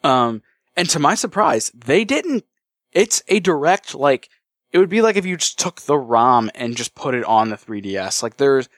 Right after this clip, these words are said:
it is not patched at all. Every single thing that, like,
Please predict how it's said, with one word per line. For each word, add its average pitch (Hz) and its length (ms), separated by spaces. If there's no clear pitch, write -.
it 165 140
is 131 120
not 135 460
patched 127 480
at 123 240
all. 113 480
Every 147 440
single 135 460
thing 123 440
that, 123 260
like, 131 320